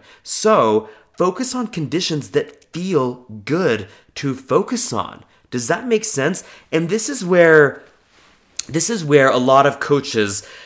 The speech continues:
try to talk about, like, gratitude journaling, being in gratitude, but the conversation typically misses a core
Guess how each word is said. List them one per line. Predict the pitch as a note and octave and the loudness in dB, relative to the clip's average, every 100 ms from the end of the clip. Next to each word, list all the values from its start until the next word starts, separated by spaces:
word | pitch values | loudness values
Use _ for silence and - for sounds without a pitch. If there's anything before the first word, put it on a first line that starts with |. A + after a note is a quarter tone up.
| - _ _ - | -20 _ _ -10
try | - D3 D3 | 2 4 4
to | C#3+ | 0
talk | - B2 B2 C3 | -6 -4 -2 2
about, | A2+ G#2+ G#2 | 4 4 4
like, | G#2 G2 | 0 -2
gratitude | - - A#2+ G#2+ A2+ - B2 | -8 -2 4 4 2 -2 -10
journaling, | G#2+ A2 A2+ A2+ A2+ A2 G2+ | -6 -4 -2 0 0 -2 -4
being | A2+ A2+ | -4 -4
in | A2 A2+ G#2 | -4 -4 -2
gratitude, | G2 G2 G#2+ B2 C#3+ C#3+ - - - | 2 2 0 -2 -6 -6 -20 -12 -2
but | D3 - | 0 0
the | B2+ | -8
conversation | - D#3+ D#3+ F3 - D3+ D3 - G#2 F#2+ G2 _ _ _ | -6 -6 -6 -6 -2 -2 -2 -6 -8 -8 -12 _ _ _
typically | - F#3 F#3+ F#3 F#3+ D#3 | -6 -6 -6 -8 -4 -4
misses | A#2+ B2 B2 G#2 F2+ - | -2 -2 -4 -6 -8 -8
a | G#2+ G2+ | -10 -10
core | - - B2 A#2 A2+ A2+ | -12 -10 -4 0 0 -2